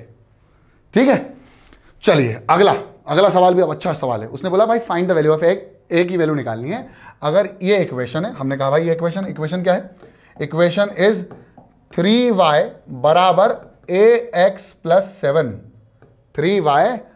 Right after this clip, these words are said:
बराबर एएक्स प्लस सेवन, जिसमें जो सॉल्यूशन है,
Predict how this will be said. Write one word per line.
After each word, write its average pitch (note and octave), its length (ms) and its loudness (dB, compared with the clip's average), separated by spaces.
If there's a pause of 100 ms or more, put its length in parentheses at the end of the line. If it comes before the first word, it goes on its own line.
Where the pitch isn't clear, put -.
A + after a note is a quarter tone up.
(160)
बराबर C#3+ 520 2 (480)
एएक्स G3+ 680 2
प्लस G3 320 0
सेवन, G3 520 0 (280)
जिसमें F#3 420 -2 (260)
जो D3+ 160 0
सॉल्यूशन G#3 520 2
है, B2 220 -8